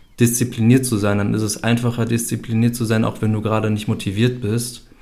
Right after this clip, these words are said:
Und das lässt sich auch so ein Stück weit das große Ganze sehen, weil wenn du halt immer nur irgendwas für, ja, keine Ahnung, du, du arbeitest jetzt für, für Geld, dann klar, es ist auch irgendwie ein Warum, aber es ist nicht immer unbedingt ein starkes Warum. Und wenn du die Sache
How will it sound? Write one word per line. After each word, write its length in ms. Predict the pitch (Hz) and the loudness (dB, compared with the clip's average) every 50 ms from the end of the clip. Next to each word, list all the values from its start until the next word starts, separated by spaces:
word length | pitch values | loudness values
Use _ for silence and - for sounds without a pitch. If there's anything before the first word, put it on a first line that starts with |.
| - - - - - - - - - - - - - - - - - - - | -20 -20 -20 -20 -20 -20 -20 -20 -20 -20 -20 -20 -20 -20 -20 -20 -20 -20 -4
Und 440 | - 117 110 110 110 107 107 107 - | 0 2 2 4 4 2 0 0 0
das 180 | 107 101 - - | -2 -2 2 4
lässt 220 | 120 120 120 - | 4 4 4 2
sich 200 | - - - - | -4 -6 -4 -2
auch 280 | 113 113 117 113 117 - | 0 2 2 2 0 -2
so 80 | - | -4
ein 100 | 110 104 | -4 -4
Stück 260 | - - - 123 123 117 | -2 -2 -2 -2 0 0
weit 120 | 113 113 | 0 0
das 160 | 110 107 - | 0 -4 -4
große 340 | - - 120 117 117 - 107 | -4 -2 -2 -2 0 0 0
Ganze 380 | 98 104 113 123 123 127 123 101 | 0 2 2 2 0 0 -4 -6
sehen, 560 | 95 104 101 104 104 107 120 135 - - - - - | -6 -4 -4 -2 0 2 0 0 0 -4 -12 -16 -8
weil 320 | - 104 104 104 104 104 104 | -4 -2 0 0 0 0 0
wenn 140 | 107 113 | 2 2
du 80 | 117 113 | 2 2
halt 200 | 113 110 110 - | 2 0 -2 -2
immer 220 | 117 117 117 113 | 2 2 2 4
nur 160 | 113 110 107 107 | 2 2 0 0
irgendwas 520 | 107 110 113 104 113 110 110 - - - | 0 -2 -2 0 0 -2 -2 -2 -4 -10
für, 480 | - - 117 113 110 110 110 107 110 110 - - - - - - - - - - - - - - _ - | -8 -4 -2 0 2 2 0 0 -2 -6 -14 -20 -20 -20 -20 -20 -20 -20 -20 -20 -20 -20 -20 -20 _ -4
ja, 220 | 98 104 113 117 | -2 0 0 0
keine 240 | 117 123 113 110 110 | 0 0 0 0 2
Ahnung, 240 | 117 123 120 110 104 | 2 2 2 2 0
du, 100 | 110 104 | -2 -4
du 140 | 104 110 | -4 -2
arbeitest 440 | 113 107 117 117 120 - 123 120 - | 0 0 0 0 0 -2 -4 -4 -2
jetzt 260 | 120 117 117 - - | -2 -2 -2 -2 -8
für, 280 | - - 113 110 107 - | -6 -4 -2 -2 -2 -4
für 180 | - - 117 101 | -4 -4 -4 -2
Geld, 420 | 107 107 107 113 127 135 131 - | 0 2 2 2 2 2 0 0
dann 500 | 113 107 107 110 107 107 - - - - - | 0 0 0 0 -2 -4 -6 -8 -10 -14 -12
klar, 260 | - 123 117 113 107 | -4 0 0 2 2
es 80 | 104 117 | 0 0
ist 200 | 113 110 - - | -2 -4 -6 -6
auch 380 | - 107 113 117 117 - - | -2 0 0 0 -2 -4 -6
irgendwie 280 | - 117 117 117 113 110 | 0 2 2 2 2 0
ein 100 | 104 110 | -2 -2
Warum, 360 | 104 101 95 113 120 123 120 | -4 -2 0 2 4 4 4
aber 120 | 107 104 | 4 2
es 120 | 101 104 - | 0 -2 -4
ist 260 | 113 - - - - - - _ - - - | -6 -6 -8 -10 -14 -18 -20 _ -20 -18 -4
nicht 160 | - 117 117 131 | -2 -2 -2 2
immer 220 | 123 117 113 113 | 2 2 2 4
unbedingt 360 | 113 117 113 113 113 - - 120 | 2 2 2 2 0 -2 -2 -4
ein 40 | |
starkes 520 | 113 - - 113 113 120 117 123 113 - 113 | -6 -4 -2 -2 -2 -2 -2 -4 -6 -6 -4
Warum. 460 | 98 92 101 101 110 104 101 107 - | -6 -4 -4 -4 -4 -4 -6 -6 -6
Und 280 | - 107 107 104 92 98 | -4 -2 -2 -2 -2 0
wenn 160 | 110 110 113 | 0 0 0
du 80 | 110 | 0
die 140 | 104 107 107 | -2 -4 -6
Sache 480 | 101 113 113 110 - - 117 117 107 | -2 -2 -4 -4 -4 -6 -4 -4 -4